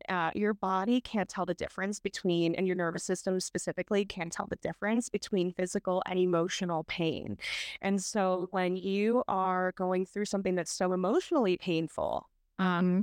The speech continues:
Speaker 1: your body is, is feeling like it's getting cut up with knives.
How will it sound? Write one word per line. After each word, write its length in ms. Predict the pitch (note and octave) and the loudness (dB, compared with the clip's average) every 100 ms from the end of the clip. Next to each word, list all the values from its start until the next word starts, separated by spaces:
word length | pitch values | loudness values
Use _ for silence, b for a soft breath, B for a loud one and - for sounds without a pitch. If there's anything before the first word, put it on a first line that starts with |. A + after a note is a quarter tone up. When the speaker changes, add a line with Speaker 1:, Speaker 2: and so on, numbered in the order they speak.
| A#3 | 2
Speaker 1:
your 120 | A#3 | 0
body 480 | G3+ G3+ C4 B3 F#3+ | 2 0 0 0 -2
is, 160 | - - | -2 -4
is 240 | F#3+ - _ | -4 -4 _
feeling 500 | G#3+ A3+ A#3 G#3 F#3+ | -2 0 2 4 2
like 260 | F3 E3+ - | 2 0 -2
it's 160 | - | -6
getting 280 | - F#3 F3 - _ _ | -2 0 0 -4 _ _
cut 220 | - G#3+ G3 | -4 0 0
up 180 | F3+ | 0
with 180 | F#3 D#3+ | 0 0
knives. 640 | E3+ D#3 - - - - | 0 -2 -2 -8 -10 -14